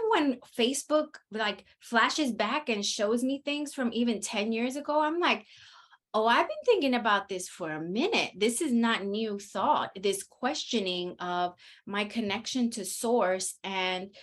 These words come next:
do I really need an intermediary, uh, intermediary to, uh, vouch for me with source," right? Whatever we call that, whatever you call that, God, whatever that feels like for you.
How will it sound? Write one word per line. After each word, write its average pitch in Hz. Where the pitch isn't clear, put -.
do 233
I 226
really 208
need 247
an 226
intermediary, 175
uh, 185
intermediary 208
to, 196
uh, 170
vouch 196
for 294
me 269
with 220
source," 233
right? 240
Whatever 202
we 214
call 208
that, 214
whatever 196
you 185
call 196
that, -
God, 170
whatever 180
that 180
feels 185
like 185
for 214
you. 208